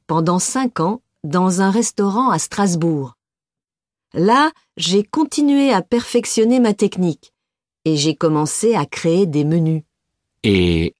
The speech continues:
Speaker 2: après Strasbourg ?
Speaker 1: Mon patron a décidé d'ouvrir un autre restaurant à Londres,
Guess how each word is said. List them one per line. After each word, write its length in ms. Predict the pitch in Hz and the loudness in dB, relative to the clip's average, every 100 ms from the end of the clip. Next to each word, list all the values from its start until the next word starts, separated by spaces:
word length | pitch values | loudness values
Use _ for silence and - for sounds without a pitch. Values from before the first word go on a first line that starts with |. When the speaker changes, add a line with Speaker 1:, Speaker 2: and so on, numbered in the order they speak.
| - | -6
Speaker 2:
après 400 | 117 - 156 160 | -6 -2 -2 0
Strasbourg ? 880 | - - 113 98 131 160 196 - _ _ _ _ _ _ | -2 -2 -2 -2 0 0 -2 -6 _ _ _ _ _ _
Speaker 1:
Mon 220 | 185 220 240 | 0 2 2
patron 600 | 247 254 - 285 359 - _ - | 0 0 -2 -2 -2 -4 _ -2
a 180 | 175 175 | 0 2
décidé 520 | 214 240 302 262 302 | 2 0 0 0 2
d'ouvrir 540 | 190 190 208 277 262 | 2 0 2 0 2
un 220 | 170 180 233 | 2 2 2
autre 280 | 311 - 202 | 0 -2 0
restaurant 640 | 196 - 202 196 254 254 - | 0 -2 -2 0 0 -2 -2
à 80 | 185 | 2
Londres, 480 | 185 175 147 127 | 2 2 -2 -4